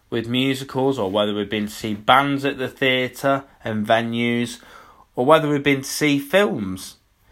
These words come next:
We, he, he's, he's just an absolute joy, and it's just an honour f-, that he, he takes his time out to do that. He's very supportive of my podcast, he's very supportive of me, and he knows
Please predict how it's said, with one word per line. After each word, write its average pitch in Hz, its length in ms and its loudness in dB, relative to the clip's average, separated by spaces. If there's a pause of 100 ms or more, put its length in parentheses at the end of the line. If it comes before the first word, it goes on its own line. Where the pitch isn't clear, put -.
(320)
We, 127 180 0
he, 131 300 -6
he's, 139 160 -2
he's 139 280 0
just - 240 -6
an 143 120 -4
absolute 147 560 -2
joy, 123 480 2
and 110 280 -6
it's - 240 -12
just - 280 -8
an 120 220 -6
honour 123 420 2 (240)
f-, - 180 -14 (100)
that 123 400 -6
he, 123 260 -8 (100)
he 123 180 -12
takes 139 360 -4
his 123 120 -8
time 131 400 0
out 127 440 0
to 110 100 -12
do 127 320 0
that. 120 420 0 (480)
He's 110 240 -10
very 147 260 4
supportive 117 540 -2
of 110 80 -6
my 104 140 0
podcast, 120 720 -2
he's 110 160 -10
very 135 220 2
supportive 101 520 -6
of 98 160 -10
me, 104 440 -6 (400)
and 98 180 -6
he 135 220 -4
knows 117 760 -2